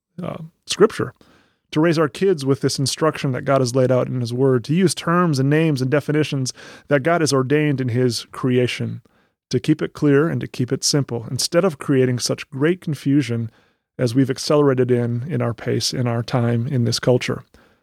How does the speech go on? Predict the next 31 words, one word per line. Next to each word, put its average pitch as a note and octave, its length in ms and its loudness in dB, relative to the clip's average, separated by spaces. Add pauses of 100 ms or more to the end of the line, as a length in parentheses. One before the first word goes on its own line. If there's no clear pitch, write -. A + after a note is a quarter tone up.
(240)
Honestly, F3+ 320 2
God's D#3+ 300 0
ways D#3+ 220 2
are C3+ 80 0
so - 280 -2
refreshingly D#3+ 680 0
simple C#3+ 360 -2
for A#2+ 260 -2
us A#2 200 -2
in B2+ 100 0
relation C3 420 2
to A#2+ 60 -6
the A#2+ 80 -6
confusion B2+ 480 -2
of A#2 80 -2
our A#2+ 100 0
time. C#3+ 440 0 (540)
So F3+ 220 2
from F3+ 200 2
the F#3 80 2
pulpit D3 420 -2 (140)
to - 100 -8
my C3 140 0
everyday C#3+ 320 2
conversations, C3+ 800 0
I B2+ 100 -4
seek - 460 0
to C#3+ 100 -6
keep B2 280 -6
it - 120 -10
simple, B2 440 -2